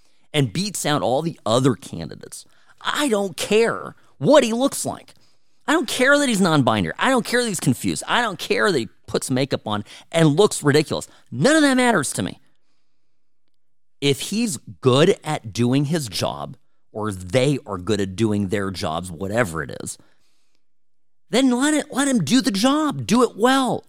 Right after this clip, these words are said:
Excel. That's what meritocracy is. I don't care what your politics are. And this is how I, by the way, this is how I operate my, my business. I mean, we, we have a, we, we,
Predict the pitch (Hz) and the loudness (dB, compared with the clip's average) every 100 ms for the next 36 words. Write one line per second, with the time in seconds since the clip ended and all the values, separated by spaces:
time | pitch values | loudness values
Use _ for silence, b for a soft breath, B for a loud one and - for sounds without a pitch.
0 | - - - - 240 226 101 - _ _ | -12 -10 -4 0 2 0 -2 -8 _ _
1 | _ _ _ _ _ _ - 117 220 302 | _ _ _ _ _ _ -14 -4 0 0
2 | - 208 147 147 147 - 240 - 165 - | -2 -2 0 0 0 -2 -2 -2 -6 -6
3 | 82 64 - - _ _ _ _ _ _ | -6 -8 -12 -18 _ _ _ _ _ _
4 | _ _ _ - 269 254 208 143 95 - | _ _ _ -2 0 0 0 -2 -2 0
5 | 143 131 123 120 - - 76 113 180 - | 6 6 4 0 -4 -4 -4 -4 -8 -4
6 | 190 180 156 139 139 123 110 107 90 120 | -2 0 -4 -2 0 0 0 0 0 0
7 | 101 90 - 98 92 90 113 - 90 - | 0 -4 -6 -2 -2 0 -2 0 -4 -4
8 | 87 85 - _ _ _ _ 107 104 190 | -6 -6 -10 _ _ _ _ -6 -2 0
9 | 247 - - 113 - 175 - _ - 139 | 0 -6 -6 -8 -8 -8 -10 _ -12 -10
10 | 160 - _ _ _ _ - 185 - | -10 -12 _ _ _ _ -14 -10 -4